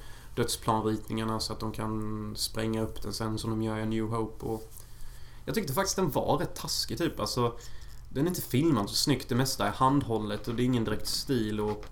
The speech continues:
den är klippt konstig och, ehm, det är en jävla massa referenser fortfarande och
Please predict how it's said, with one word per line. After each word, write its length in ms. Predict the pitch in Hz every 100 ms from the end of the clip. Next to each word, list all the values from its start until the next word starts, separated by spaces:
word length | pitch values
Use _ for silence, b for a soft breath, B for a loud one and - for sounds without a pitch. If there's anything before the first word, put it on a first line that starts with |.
| -
den 120 | 127
är 80 | 131
klippt 380 | - 151 -
konstig 720 | - 107 117 131 - - 92 101
och, 220 | 104 - B B B B B B - -
ehm, 520 | - - - - - - - -
det 80 | 123
är 200 | 139 139
en 80 | 139
jävla 180 | 151 135
massa 220 | - 117
referenser 600 | 120 - 135 135 104 -
fortfarande 840 | 107 143 - - 98 95 104 104 113
och 200 | 113